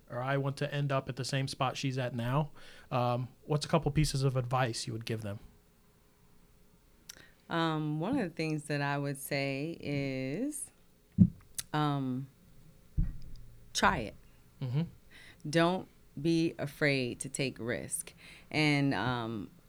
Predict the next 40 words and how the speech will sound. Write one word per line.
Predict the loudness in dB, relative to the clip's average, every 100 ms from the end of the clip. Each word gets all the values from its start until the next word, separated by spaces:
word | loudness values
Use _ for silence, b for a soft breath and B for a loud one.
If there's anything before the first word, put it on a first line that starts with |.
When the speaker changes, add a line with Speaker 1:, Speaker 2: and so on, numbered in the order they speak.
| 8
Speaker 2:
I | 10 10
appreciate, | 6 2 0 2 2 2 2 0 0
I | 4 6 4 2 -2 -2
live | 4 6
in | 6
a, | 2
coming | 0 2 2 2
from | 0 0
a |
bigger | 2 2 2
city | 0 2 2 2 2
and | 2
living | 2 2 2
in | 0
a |
bigger | 0 0 0
city | 2 2 2 -2 B B -2
because | 2 4
I | 6 4
think | 4 2
I | 4 4
just | 4 -2
dreamed | 2 4 6 4
a |
little | 2 0 0
bit | -2
more. | -2 -4 -6 -10 -16 -20 -6
Speaker 1:
Yep. | 2
Speaker 2:
Um, | 4 4 2 -2 -4 -10 -16
so, | 0 4
like, | 4 4 4
when | 2
I | 4
did | 4 2 2
some | 2
of | 2
the | 2
things | 2 0 2
that | 4
I | 6 6